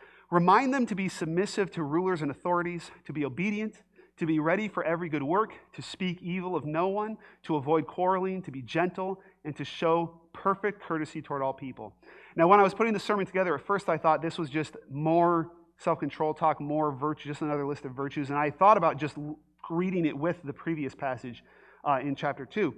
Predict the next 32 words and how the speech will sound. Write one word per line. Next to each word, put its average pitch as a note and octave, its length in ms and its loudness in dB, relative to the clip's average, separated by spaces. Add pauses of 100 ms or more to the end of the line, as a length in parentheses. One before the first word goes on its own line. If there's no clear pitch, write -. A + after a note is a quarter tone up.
(1000)
But G#3+ 240 8 (220)
I F#3 120 4
think C#4 160 4
he's A#3 120 -2
saying G3+ 200 0
something D#3 260 -2
different C#3 300 -4
here, A#2 220 -14 (340)
and D#3 120 2
he D#3+ 60 0
tees G#3+ 380 -2
off F3+ 320 0 (380)
with E3 120 0
something F#3 400 2
that D#3+ 180 2
was D#3 200 -2
even G3+ 160 0
harder F3+ 580 4 (220)
before, C3+ 560 2 (180)
or G3 320 2
even G3 220 0
harder G3+ 240 4
during E3+ 160 2
the C#3 40 -6
first G3 260 -2
century D3 260 -4
than D3 140 -4
it D3+ 100 0
is D3+ 120 -6
today, D3 280 -4
which C3+ 180 -6
is D3 160 -4